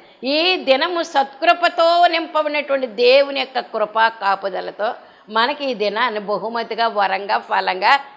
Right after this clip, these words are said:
ఇచ్చారు. ఏ రోజుకి ఆ రోజే దేవుడు మనకు ఫలంగా ఇస్తున్నారండి.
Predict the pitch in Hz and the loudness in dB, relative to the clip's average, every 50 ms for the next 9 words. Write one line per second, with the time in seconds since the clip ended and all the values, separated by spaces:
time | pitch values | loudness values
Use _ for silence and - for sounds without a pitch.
0 | _ 202 226 214 - 214 202 170 - - - - - 247 269 294 311 320 339 349 | _ -6 -6 -6 -2 -4 -4 -4 -4 -8 -18 -4 6 10 10 12 12 12 10 10
1 | 359 381 370 381 359 349 330 330 330 320 320 320 294 320 320 240 254 262 262 262 | 8 6 6 4 2 4 4 4 4 2 0 0 -2 -4 -6 0 0 2 2 2
2 | 269 277 269 269 262 254 254 233 - 233 220 202 208 214 214 233 233 202 - - | 2 0 0 -2 -6 -6 -8 -8 -2 -2 0 0 0 -2 -4 -6 -8 -8 -8 -6
3 | 208 202 196 196 185 170 147 | -4 -4 -2 -4 -6 -6 -10